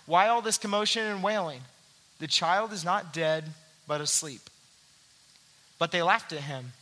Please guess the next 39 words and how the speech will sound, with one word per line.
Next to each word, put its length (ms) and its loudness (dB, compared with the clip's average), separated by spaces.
After 280 2
he, 180 -2
after 260 0
he 80 -2
put 280 -4
them 140 0
all 160 2
out, 260 0
he 100 -6
took 300 -4
the 80 -12
child's 340 0
father 340 0
and 120 -4
mother 360 -4
and 280 -2
the 60 -4
disciples 640 0
who 80 -6
were 100 -6
with 200 -6
him 280 -12
and 220 -6
went 360 -2
to 100 -6
where 140 -4
the 80 -8
child 320 0
was. 440 -10
He 140 -4
took 320 2
her 180 0
by 360 2
the 180 -6
hand 440 -8
and 100 -6
said 220 0
to 100 -4
her, 380 -8